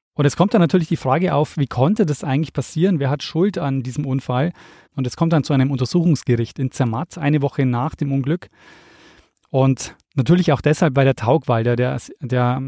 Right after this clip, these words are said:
ja, als Bergführer verantwortlich war für diese Seilschaft, der muss sich jetzt eben verantworten auch.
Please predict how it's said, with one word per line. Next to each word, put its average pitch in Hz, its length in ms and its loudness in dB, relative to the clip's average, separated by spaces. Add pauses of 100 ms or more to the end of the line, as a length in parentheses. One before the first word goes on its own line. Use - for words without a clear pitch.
(140)
ja, 131 160 0
als - 120 -4
Bergführer 143 840 2
verantwortlich 156 760 0
war 135 260 0
für 139 160 -2
diese 127 180 2
Seilschaft, 123 520 -2 (280)
der 131 120 4
muss 135 160 4
sich 135 120 -2
jetzt 123 140 -4
eben 117 120 -4
verantworten 127 580 -4
auch. 123 260 -10